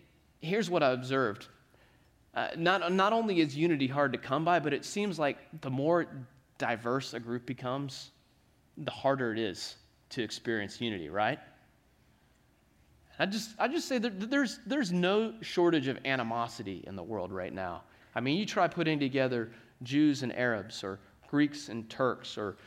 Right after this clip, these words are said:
Eastern Europeans and Russians, or, uh, Indians and Pakistanis, or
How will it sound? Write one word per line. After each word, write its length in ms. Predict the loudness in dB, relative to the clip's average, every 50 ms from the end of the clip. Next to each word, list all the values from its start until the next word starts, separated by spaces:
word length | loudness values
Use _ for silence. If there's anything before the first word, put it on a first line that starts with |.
| -20 -20 _ _ _ _ _
Eastern 340 | -2 -2 0 2 4 4 6
Europeans 720 | 6 4 4 2 0 -2 -2 0 0 0 0 -2 -2 -4
and 180 | -4 -4 0
Russians, 680 | 2 2 2 2 0 -6 -12 -14 -14 -16 -18 -18 -20 -20 -20 -20 -20 -20 _ _
or, 260 | -2 0 0 0 0 -2 -6 -14 -20 -6 -4
uh, 200 | -4 -2 -2 -4 -8 -4 0
Indians 480 | 0 2 2 2 2 2 2 0 0 -2
and 120 | -4 -2
Pakistanis, 880 | 0 0 0 0 -2 -6 -4 -2 -2 0 0 0 -2 -4 -6 -8 -6 -6
or 160 | -6 -6